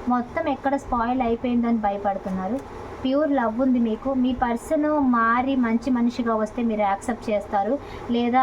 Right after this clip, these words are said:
అదే బుద్ధులతో మీ పర్సన్ మళ్ళీ మీ రిలేషన్లోకి వస్తే మీరు ఏంటంటే యాక్సెప్ట్ చెయ్యరు.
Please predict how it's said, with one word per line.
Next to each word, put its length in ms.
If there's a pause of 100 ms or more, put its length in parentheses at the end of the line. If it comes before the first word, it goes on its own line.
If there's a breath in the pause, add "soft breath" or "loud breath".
అదే 340
బుద్ధులతో 500
మీ 140
పర్సన్ 360
మళ్ళీ 320
మీ 120
రిలేషన్లోకి 640
వస్తే 360 (400 loud breath)
మీరు 180
ఏంటంటే 520
యాక్సెప్ట్ 560
చెయ్యరు. 520